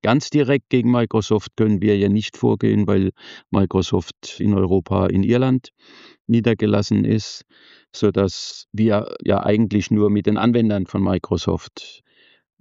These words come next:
eine Diskussion über Datenschutz führen können. Also haben wir jetzt dieses, diese Anfrage von Microsoft genutzt und haben seit Januar fünfundzwanzig bis zum November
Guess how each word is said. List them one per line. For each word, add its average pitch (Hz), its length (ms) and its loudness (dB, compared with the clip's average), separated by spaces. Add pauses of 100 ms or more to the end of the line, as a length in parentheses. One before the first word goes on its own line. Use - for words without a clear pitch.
eine 85 180 -2 (320)
Diskussion 95 540 0
über 95 220 0
Datenschutz 92 560 -2
führen 107 320 0
können. 120 300 0 (360)
Also 107 280 0
haben 123 160 2
wir 120 280 0
jetzt - 360 -4
dieses, 98 560 -2 (100)
diese - 320 0
Anfrage 107 460 0
von 104 120 0
Microsoft 98 540 -2
genutzt 123 420 0
und 107 160 2
haben 107 200 2 (520)
seit 107 400 -2
Januar 123 600 2 (520)
fünfundzwanzig 120 800 0
bis - 180 0
zum 110 180 2
November 104 580 0